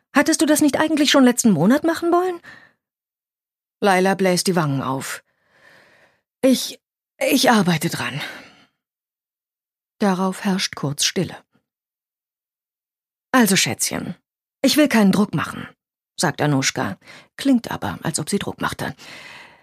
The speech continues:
Erneuerung hast du ja erstaunlich gut hinbekommen. Und du hattest diese nette Steigerung der Verkaufszahlen aufgrund von Dans grässlichem Verhalten. Ich schätze, wenigstens dafür müssen wir ihm dankbar sein.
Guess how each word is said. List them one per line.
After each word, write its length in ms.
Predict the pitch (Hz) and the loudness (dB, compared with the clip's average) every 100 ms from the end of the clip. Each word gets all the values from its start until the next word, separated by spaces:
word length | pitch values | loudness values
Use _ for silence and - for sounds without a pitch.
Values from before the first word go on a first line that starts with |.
| _ _ _ _ _ _ _ _ | _ _ _ _ _ _ _ _
Erneuerung 760 | 233 240 226 302 381 71 131 - _ | 0 2 4 2 -2 -4 -10 -14 _
hast 180 | 226 - | -2 0
du 60 | |
ja 160 | 240 202 | 2 2
erstaunlich 480 | 185 - 190 165 - | 0 0 0 0 -2
gut 180 | - - | -8 -8
hinbekommen. 720 | 90 - - 170 160 214 254 - | -8 -8 -10 -8 -8 -8 -8 0
Und 140 | 262 | 2
du 60 | 262 | 2
hattest 280 | 320 277 | 0 0
diese 180 | 269 233 | 2 2
nette 240 | 254 381 320 | 2 2 0
Steigerung 500 | 294 339 302 247 240 | 2 0 2 4 4
der 100 | 226 | 2
Verkaufszahlen 720 | 226 269 311 - 214 202 247 | 0 0 -4 -2 2 4 2
aufgrund 340 | 208 - 190 | 2 0 -2
von 180 | 180 156 | 0 0
Dans 280 | 170 156 - | 0 0 0
grässlichem 480 | 196 175 180 160 156 | 0 0 -4 -4 -2
Verhalten. 480 | 156 240 240 185 - - - - - - _ | 2 2 2 -2 -2 -8 -10 -12 -18 -20 _
Ich 180 | 269 - | -2 0
schätze, 360 | 302 269 277 | -2 -2 -2
wenigstens 460 | 269 277 247 233 - | 2 2 2 0 0
dafür 360 | 247 226 - - | -2 -2 -4 -4
müssen 280 | - 190 | -2 -2
wir 80 | 175 | -2
ihm 120 | 151 | -2
dankbar 320 | 175 175 - 92 | 0 0 -2 -8
sein. 300 | 101 104 | -6 -6